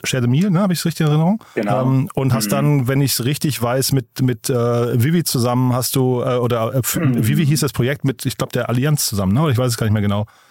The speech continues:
Speaker 2: Genau. Vivi ist eine digitale Gesundheitsassistentin, die wir da entwickelt haben mit einer, ähm, elektronischen Gesundheitsakte, mit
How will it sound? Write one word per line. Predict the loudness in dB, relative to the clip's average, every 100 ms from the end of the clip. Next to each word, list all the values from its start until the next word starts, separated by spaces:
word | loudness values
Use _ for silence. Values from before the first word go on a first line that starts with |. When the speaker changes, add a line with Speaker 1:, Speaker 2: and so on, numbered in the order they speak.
| -6
Speaker 2:
Genau. | -2 0 0 -2 -6 -10 -4
Vivi | -2 -2
ist | -2 -2
eine | -2
digitale | -2 -4 -4 -2
Gesundheitsassistentin, | -2 -2 -2 -4 -4 -4 -2 -2 -4
die | -2
wir | -2
da | -2
entwickelt | -4 -4 -6 -4
haben | -4 -2
mit | -6 _
einer, | -6 -4 -4 -8 -12 -14 -12 -6
ähm, | -4 -2
elektronischen | -2 -4 -2 -2 -2
Gesundheitsakte, | -2 -2 -2 -4 -6 -4 -2 -2 -4
mit | -4 -4